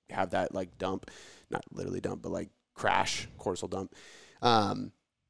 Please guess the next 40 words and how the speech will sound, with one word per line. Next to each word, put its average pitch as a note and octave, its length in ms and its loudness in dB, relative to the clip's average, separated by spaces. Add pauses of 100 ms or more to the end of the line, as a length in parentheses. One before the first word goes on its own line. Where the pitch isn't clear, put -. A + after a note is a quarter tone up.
(580)
the C3 100 8
reason C3 460 6
that G#2+ 160 6
happens G2 680 2
is F#2 360 2
because B2+ 420 4
of G#2 100 0
the G#2+ 120 2
amino F#2+ 300 2
acid F#2 300 0
tryptophan, F#2+ 400 -4
but - 80 -2
also A#2+ 320 6
the G2+ 100 0
combination G#2 540 4
of F#2 160 -4
carbs G2+ 460 4
and G2 480 4
tryptophan G2 640 -4
leads A#2+ 300 4
to A2+ 400 2
serotonin G2+ 840 4 (520)
influx, A2+ 560 4
and F#2 240 -2
you G2 80 -4
get - 260 0
that, F#2+ 240 4
like, F#2 240 0
carb F#2+ 280 2
coma G2 260 -2
feeling, G2 480 0
like, F2+ 200 -6
lethargy, F#2+ 440 0
you F#2 120 -4
just F#2 140 -6
wanna F2+ 120 -4
take - 160 -8
a F2+ 40 -4
nap, F2+ 340 -2
right? F#2+ 260 0